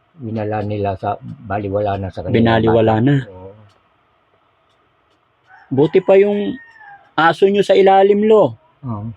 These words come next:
Speaker 2: Bago kami pumasok dito, pinoprotektahan niya yung mga anak niya.
Speaker 1: Ah, di na, ano, di na <laughs> kumakagat yun.
Speaker 2: Hindi, pero talagang, ano, pinoprotektahan niya.
Speaker 1: Oo.
Speaker 2: Buti pa yung aso, no?
Speaker 1: Oo.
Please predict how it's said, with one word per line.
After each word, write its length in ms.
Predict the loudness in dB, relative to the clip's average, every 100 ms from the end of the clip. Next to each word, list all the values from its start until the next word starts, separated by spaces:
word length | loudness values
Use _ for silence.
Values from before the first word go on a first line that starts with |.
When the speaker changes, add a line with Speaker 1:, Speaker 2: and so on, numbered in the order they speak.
| _ _ _
Speaker 2:
Bago 260 | 0 0
kami 220 | 0 0 0
pumasok 480 | 2 2 2 0
dito, 240 | 0 2 2 0
pinoprotektahan 880 | 2 2 2 0 0 -2 0 2
niya 240 | 4 4 4
yung 160 | 4
mga 160 | 2 4
anak 160 | 2 2
niya. 320 | 0 0 -2
Speaker 1:
Ah, 300 | -8 -6 -4
di 160 | -4 -2
na, 160 | -4
ano, 340 | -4 -8 -8 -8 -10 -14 -16 -10
di 140 | -2
na 240 | 2 2 0
<laughs> 100 | -4
kumakagat 580 | -2 -2 -2 -4 -6 -8
yun. 100 | -10 -2
Speaker 2:
Hindi, 160 | 0 2
pero 440 | 2 2 2 0
talagang, 480 | 0 2 2 0 0
ano, 400 | 0 2 2 0 -6 _
pinoprotektahan 960 | 2 2 2 -2 -2 -4 0 2 2 2
niya. 240 | 2 0
Speaker 1:
Oo. 340 | -2 -12 -18 -20 _
Speaker 2:
Buti 220 | -4 0 2
pa 140 | 2
yung 200 | 2 2
aso, 560 | 0 -2 2 2 4 2
no? 320 | 2 0 -4 _
Speaker 1:
Oo. 400 | -12 -10 -12